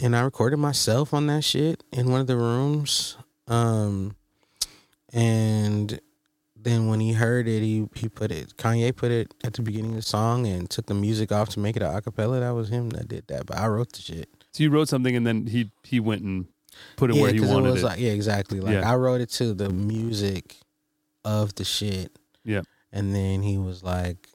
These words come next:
Speaker 1: you know, he decided, or someone, actually, I wasn't there, so I don't know what he did, 'cause who knows what that motherfucker <laughs> did or anything,
Speaker 2: Right.
Speaker 1: to be honest, but
Speaker 2: Right.
Speaker 1: I'm pretty sure,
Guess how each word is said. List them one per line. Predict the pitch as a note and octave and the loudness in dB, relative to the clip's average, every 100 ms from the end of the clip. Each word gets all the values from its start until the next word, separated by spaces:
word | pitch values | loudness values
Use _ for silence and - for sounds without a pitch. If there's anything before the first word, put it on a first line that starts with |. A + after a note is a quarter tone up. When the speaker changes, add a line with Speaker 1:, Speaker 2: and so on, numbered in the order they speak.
| _ _ _ _ _ | _ _ _ _ _
Speaker 1:
you | A#2+ | -6
know, | G2 F2 | -4 -2
he | G#2 G#2+ | -2 -2
decided, | - - F#2 G2 | -2 -2 -2 0
or | |
someone, | F#2+ - A#2 G2 | 0 2 0 0
actually, | A2+ C3+ A#2 | -2 0 0
I | |
wasn't | D3 A#2 G2+ | 2 0 -2
there, | G2+ F#2+ F#2 | -4 -2 -4
so | - | -6
I | F#2+ | -4
don't | A2+ F#2+ | -2 -2
know | F#2 | -2
what | G2 F#2 | -2 -4
he | |
did, | E2+ F2 E2 | -6 -8 -10
'cause | - F2 | -10 -8
who | F#2 G#2+ | -4 -4
knows | F#2+ E2 F2+ | -4 -6 -8
what | E2 | -6
that | E2+ | -6
motherfucker | F2 E2 F#2+ - - A2+ | -4 -4 -4 -6 -8 -4
<laughs> | A#2+ | 0
did | D3 B2+ | 2 2
or | G#2+ | 0
anything, | G#2+ G#2+ G#2 - - - - | -2 -6 -6 -10 -10 -8 -2
Speaker 2:
Right. | G#2+ B2+ | 0 0
Speaker 1:
to | G#2 | -2
be | |
honest, | G#2 G#2+ G#2 G2 G#2 | -8 -6 -6 -8 -10
but | G#2 F#2+ - - | -10 -10 -10 -2
Speaker 2:
Right. | A#2 B2 - - - A2+ | 0 2 0 -2 -2 2
Speaker 1:
I'm | B2+ | 2
pretty | C3 D3+ D3 C#3 | 4 4 4 2
sure, | - - C#3 C#3 C3 B2 | 2 2 4 4 4 4